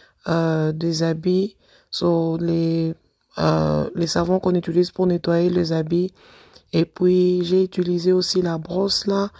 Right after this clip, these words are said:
La brosse là, je l'ai à, au, à, à Home Depot. Ça fait vraiment un, un bon travail. Euh, je suis allée pour chercher la brosse. Alors, euh,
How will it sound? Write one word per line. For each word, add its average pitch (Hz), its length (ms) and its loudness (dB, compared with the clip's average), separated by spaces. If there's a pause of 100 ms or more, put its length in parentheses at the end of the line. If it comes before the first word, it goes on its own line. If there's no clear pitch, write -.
(360)
La 180 140 0
brosse 214 340 0
là, 214 160 4
je 196 140 0
l'ai 202 340 2
à, 185 180 -2
au, 202 280 0
à, 165 480 0 (680)
à - 200 -2
Home 196 200 2
Depot. 190 540 2 (1200)
Ça 185 100 -2
fait 214 200 2
vraiment 196 400 2
un, 202 240 0 (100)
un 180 140 0
bon 196 340 2
travail. 190 640 0 (540)
Euh, 175 480 -2
je 196 240 2
suis 226 280 -2
allée 220 240 4
pour 208 240 -2
chercher 208 720 0 (480)
la 175 120 0
brosse. 170 520 0
Alors, 180 480 2
euh, 170 160 2